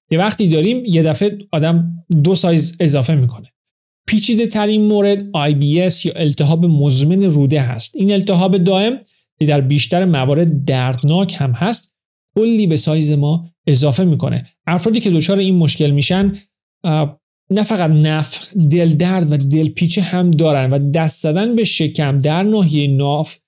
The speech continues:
براشون دردآور هست. این افزایش سایز عموماً غروب بعد از چندین وعده ناسالم خوردن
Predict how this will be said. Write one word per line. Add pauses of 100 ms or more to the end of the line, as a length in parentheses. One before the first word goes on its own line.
(300)
براشون
دردآور
هست. (540)
این
افزایش
سایز (120)
عموماً
غروب
بعد
از
چندین
وعده
ناسالم
خوردن